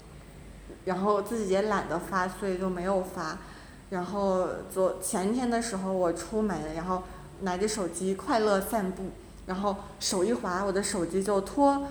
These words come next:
手而出，是，正面就是这个屏幕冲着马路，嗯，摔到了地上，然后当时非常心疼地捡-，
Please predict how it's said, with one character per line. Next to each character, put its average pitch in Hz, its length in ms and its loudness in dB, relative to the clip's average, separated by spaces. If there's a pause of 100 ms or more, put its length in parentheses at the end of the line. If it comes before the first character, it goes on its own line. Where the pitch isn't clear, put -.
手 180 240 -2
而 165 200 0
出， 214 400 0
是， - 200 -8 (420)
正 285 220 4
面 202 280 0 (240)
就 190 80 -4
是 190 240 0 (160)
这 - 120 -8
个 202 80 2
屏 185 320 -6
幕 214 240 2
冲 220 280 0
着 185 220 2
马 180 300 -4
路， 180 380 4 (320)
嗯， 170 360 -2 (300)
摔 220 260 2
到 214 160 6
了 190 100 6
地 185 220 0
上， 175 340 -4
然 180 120 -2
后 208 120 2
当 208 240 0
时 190 260 -2 (140)
非 247 100 -2
常 226 180 2
心 269 280 0
疼 202 200 -2
地 190 80 2
捡-， 185 220 -2